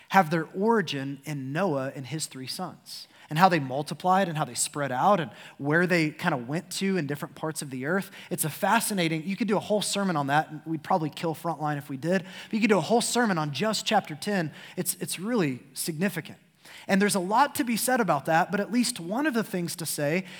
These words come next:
is that on some level, all of us as humans are, are, are to treat one another not just with respect and dignity and honor because we're image bearers of God.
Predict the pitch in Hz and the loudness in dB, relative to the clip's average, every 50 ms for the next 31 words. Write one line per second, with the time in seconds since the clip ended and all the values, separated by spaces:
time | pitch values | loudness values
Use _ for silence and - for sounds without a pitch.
0 | - - - - 185 160 147 226 220 214 - 202 185 - - - - 247 247 247 | -16 -10 -4 -2 0 4 6 4 4 4 4 0 0 2 0 0 0 0 -2 0
1 | 220 214 226 196 185 165 - - - 180 214 254 269 240 262 247 - 208 202 - | 2 2 2 2 2 -2 -2 -2 -4 -4 -2 -2 -4 -2 -2 -2 -2 -2 -4 -4
2 | - - 220 233 240 190 170 165 185 190 - - - - - - - - - - | -4 -2 0 0 2 2 0 0 0 -2 -4 -6 -8 -14 -20 -20 -20 -6 2 6
3 | 196 208 - 196 208 208 - 180 202 202 196 196 - - - - 254 285 262 214 | 6 8 8 8 6 6 6 4 4 4 2 0 -2 0 2 4 4 4 4 4
4 | 226 220 202 190 180 175 175 180 170 180 - 175 180 208 226 277 285 - 285 285 | 4 4 4 6 4 4 4 2 0 -2 -4 -2 0 2 2 0 0 -2 -2 -2
5 | - - - - 196 196 185 - 175 156 - - - - 196 196 196 - - - | -2 -2 -4 -4 -4 -4 -4 -4 -2 -2 -2 -2 0 0 0 0 0 -2 -4 -10
6 | - 180 160 143 165 170 156 185 190 170 170 160 147 139 - 147 165 170 165 165 | -6 -6 -4 -2 -2 -2 -2 -2 -2 0 0 -2 -2 -4 -2 0 0 2 2 2
7 | 160 151 - - - - - - 180 - 185 147 147 151 143 - - 226 269 320 | 2 0 -2 -8 -18 -14 -10 -4 0 0 0 0 0 -4 -6 -4 -2 -2 0 0
8 | 254 147 151 135 147 135 127 123 113 - 110 110 - 113 101 95 104 120 156 185 | 0 -2 -2 -4 -4 -4 -4 -6 -8 -10 -12 -12 -14 -12 -12 -12 -10 -12 -12 -14